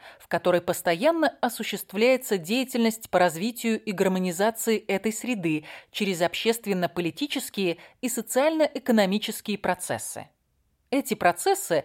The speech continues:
можно назвать некой социальной игрой человеческого общества. В этой игре люди играют шесть базовых ролей. Первая — идеологическая роль. Эту основополагающую и направляющую стратегическую роль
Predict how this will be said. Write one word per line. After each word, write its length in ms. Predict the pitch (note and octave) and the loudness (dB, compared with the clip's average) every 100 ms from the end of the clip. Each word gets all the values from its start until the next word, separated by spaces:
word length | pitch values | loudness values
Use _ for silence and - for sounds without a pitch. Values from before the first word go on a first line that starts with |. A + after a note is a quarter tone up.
| - - | -4 -10
можно 320 | G#3 B3 A3 G#3+ | 0 2 4 4
назвать 480 | G3+ F3+ G#3+ A3 - | 4 4 0 0 -4
некой 340 | G3 G#3+ A3 | 0 0 0
социальной 640 | G#3 G3+ - G#3 A3+ A#3 A3 | -2 -4 0 2 4 4 2
игрой 460 | F#3+ D#3+ F#3 D#4 D#4 - _ | -2 2 4 4 0 -12 _
человеческого 840 | - G#3 F3+ F3+ G3+ B3+ - C4+ | -2 4 4 4 -4 -6 0 2
общества. 760 | C4+ F3+ C#3+ - C3 - B2+ - _ _ _ _ | 4 2 0 -4 -8 -10 -10 -12 _ _ _ _
В 120 | F3+ | 0
этой 240 | G3+ G3 F3+ | 0 2 -2
игре 340 | D#3+ G#3 C#4 - - | -2 2 2 0 -10
люди 320 | F#3+ G#3 F3 F#3+ | -2 0 0 0
играют 340 | F3 F#3 F#3 | 4 4 4
шесть 400 | - A#3+ D4 - | 0 -2 -2 -4
базовых 500 | E3+ F#3+ G3 A3 - | 2 4 6 2 2
ролей. 460 | A#3+ F#3+ A2+ - _ _ _ _ _ _ | 0 0 -4 -8 _ _ _ _ _ _
Первая — 500 | D4 F4+ E4+ D#4+ D#4+ - - | 4 8 8 6 4 -4 0
идеологическая 1040 | C4 G3 F3 E3+ D3+ A3+ A3+ - G3+ F#3+ | 4 6 6 4 2 -2 -4 -2 2 4
роль. 240 | F3 A#2+ - _ _ - - | 4 2 -6 _ _ -20 -2
Эту 240 | A3 A3+ G3+ | 0 4 4
основополагающую 1160 | G3 G#3+ G3 G#3 G#3 G#3 F3+ D#3+ - E3 D#3+ | 4 2 2 4 4 4 2 2 0 -4 -2
и 80 | G#3 | 0
направляющую 840 | G3 F#3 F#3+ F#3+ F3+ D3+ C#3+ D#3+ | 0 2 2 4 2 2 0 -4
стратегическую 880 | D3+ F#3 F#3 G3+ F#3 - E3 - E3 | -4 -4 -2 -4 -4 -6 -8 -4 0
роль 220 | F3 E4 | 4 4